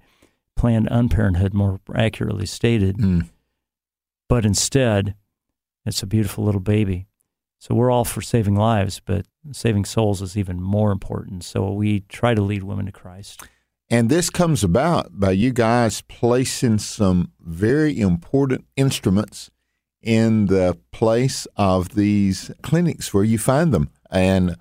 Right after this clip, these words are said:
Speaker 2: what, what is that you're trying to place there now, Dan?
Speaker 1: Yeah, yeah. So we, we, we put ultrasound machines into pregnancy clinics. So if, if, if a woman walks in and they try to just talk her out of it, maybe they're successful forty percent of the time. But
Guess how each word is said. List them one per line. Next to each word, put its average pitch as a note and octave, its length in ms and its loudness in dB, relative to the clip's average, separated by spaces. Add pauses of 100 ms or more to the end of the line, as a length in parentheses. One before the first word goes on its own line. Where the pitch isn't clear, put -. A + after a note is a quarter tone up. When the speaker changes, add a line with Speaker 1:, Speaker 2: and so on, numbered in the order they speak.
Speaker 2:
what, - 240 -2
what D#3 220 2
is F#3 180 2
that E3+ 240 0
you're D#3+ 80 2
trying D#3 380 2
to A2+ 60 2
place C#3 400 0
there D#3+ 260 2
now, C#3 240 2
Dan? D#3 440 2
Speaker 1:
Yeah, F3 120 2
yeah. D#3+ 300 2
So D#3 160 2
we, E3 180 2
we, D#3+ 360 2
we D#3+ 140 2
put F3 240 0
ultrasound D3 580 2
machines A#2+ 460 2
into A#2+ 160 2
pregnancy B2+ 380 0
clinics. A2 320 0
So B2+ 240 2
if, G#2 180 -4
if, A#2 160 -2
if G2+ 180 -4
a G#2 60 -4
woman B2 480 2 (200)
walks - 340 0
in C3 140 2
and A2+ 120 2
they A2 60 0
try C3 200 2
to A2+ 60 0
just A#2 300 0
talk C#3+ 280 0
her B2 160 2
out B2 220 2
of C#3+ 100 2
it, F3 280 -2 (500)
maybe G#3 380 2
they're F3+ 180 2
successful - 540 0
forty B2 240 0
percent G#2+ 380 0
of G2 40 0
the G2 60 -2
time. G#2 300 2
But A2 180 0